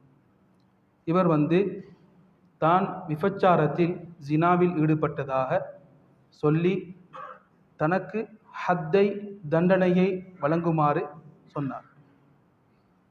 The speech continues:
அன்புக்குரியவர்களே, கண்ணியமானவர்களே, இவர் வருவதற்கு முன்னால் ரெண்டு சஹாபாக்களிடத்தில் சென்று தான் செய்த தவறை சொன்னார். முதலாவது அபூபக்கர் சித்திக் ரலியல்லாஹு அன்ஹுவிடம் வந்தார். வந்து,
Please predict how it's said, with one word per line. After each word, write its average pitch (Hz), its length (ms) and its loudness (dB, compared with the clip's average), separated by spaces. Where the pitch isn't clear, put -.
அன்புக்குரியவர்களே, 190 560 4
கண்ணியமானவர்களே, 160 680 2
இவர் 175 240 0
வருவதற்கு 185 500 2
முன்னால் 147 380 0
ரெண்டு 214 340 2
சஹாபாக்களிடத்தில் 180 1000 2
சென்று 151 640 -4
தான் 175 200 2
செய்த 202 340 0
தவறை 180 360 2
சொன்னார். 135 400 -4
முதலாவது 160 480 2
அபூபக்கர் 175 360 0
சித்திக் 160 500 -4
ரலியல்லாஹு 151 580 0
அன்ஹுவிடம் 143 340 -8
வந்தார். 127 380 -10
வந்து, 196 600 0